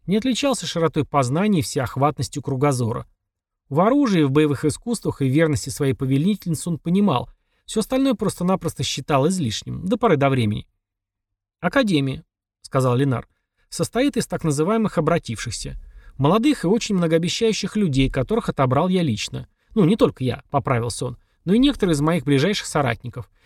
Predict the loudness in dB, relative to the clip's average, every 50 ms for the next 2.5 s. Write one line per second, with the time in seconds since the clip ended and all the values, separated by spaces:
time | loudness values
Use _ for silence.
0 | -20 -8 -2 0 0 0 0 -2 -4 -2 -2 -2 -2 -2 -2 -4 -4 -2 -2 -2
1 | -2 -2 -4 -4 -2 -2 -2 -2 -4 -4 -2 -2 -2 -4 -4 -6 -6 -6 -6 -8
2 | -12 -8 -2 2 2 4 4 2 0 -4